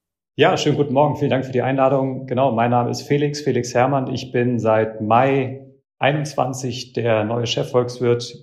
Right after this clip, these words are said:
bei der Aramea Asset Management A G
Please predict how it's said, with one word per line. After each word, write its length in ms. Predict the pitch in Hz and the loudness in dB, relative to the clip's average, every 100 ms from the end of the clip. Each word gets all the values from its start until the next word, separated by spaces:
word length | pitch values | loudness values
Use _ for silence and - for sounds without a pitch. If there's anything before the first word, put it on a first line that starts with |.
| _ _ | _ _
bei 260 | 120 110 | 2 4
der 140 | 110 110 | 2 0
Aramea 400 | 110 110 123 120 | 0 0 0 -2
Asset 260 | 123 127 | -2 -4
Management 500 | 123 127 127 135 123 | -2 -2 -2 -4 -2
A 80 | 123 | -2
G 600 | 107 110 113 117 113 - | -2 -2 -2 -4 -8 -20